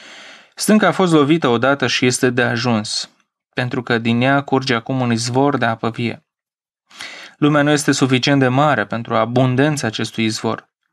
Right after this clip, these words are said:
Cu toate acestea, din păcate, sunt foarte multe persoane care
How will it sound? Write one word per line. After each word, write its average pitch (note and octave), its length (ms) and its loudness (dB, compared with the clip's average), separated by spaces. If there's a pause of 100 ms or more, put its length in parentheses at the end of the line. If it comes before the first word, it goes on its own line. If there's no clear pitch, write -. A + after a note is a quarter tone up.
(340)
Cu - 120 -2
toate F3+ 240 0
acestea, E3 560 -4 (300)
din B2+ 280 -2
păcate, C3 600 0 (280)
sunt D3+ 340 0
foarte F3+ 480 0
multe A#2+ 340 -2
persoane C3+ 540 0
care B2 440 -4